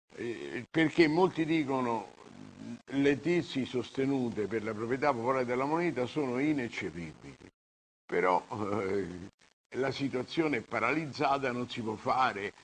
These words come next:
a meno di andare avanti a compromessi. Ora, qui dobbiamo tener conto di una cosa. La moneta per il mercato è come il sangue per il corpo umano.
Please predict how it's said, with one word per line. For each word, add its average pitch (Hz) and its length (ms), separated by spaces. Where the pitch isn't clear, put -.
a - 120
meno 143 480
di 120 140
andare 113 320
avanti 139 720
a 107 160
compromessi. 113 920
Ora, 135 240
qui 180 160
dobbiamo 127 400
tener 131 260
conto 135 380
di 117 100
una 113 220
cosa. 71 420
La 135 180
moneta 139 680
per 156 380
il 131 180
mercato 82 920
è 139 200
come 127 320
il 120 140
sangue 175 760
per 143 160
il 131 140
corpo 95 380
umano. 71 340